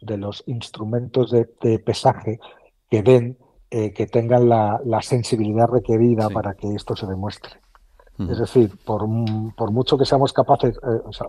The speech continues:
Speaker 1: fíjate que ya somos capaces hasta de pe-, de pesar partículas subatómicas.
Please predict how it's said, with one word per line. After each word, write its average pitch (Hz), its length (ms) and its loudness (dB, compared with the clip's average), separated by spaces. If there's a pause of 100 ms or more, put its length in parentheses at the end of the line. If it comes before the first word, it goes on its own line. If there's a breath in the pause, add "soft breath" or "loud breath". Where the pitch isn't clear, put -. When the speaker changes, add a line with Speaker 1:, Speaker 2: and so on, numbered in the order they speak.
(100)
Speaker 1:
fíjate 123 320 -4
que 127 240 0 (340 soft breath)
ya 117 120 -6
somos 131 260 -2
capaces - 400 2
hasta 127 200 -2
de 110 120 -4
pe-, 98 360 -10
de 113 120 2
pesar - 460 0
partículas 135 600 0
subatómicas. 123 720 -2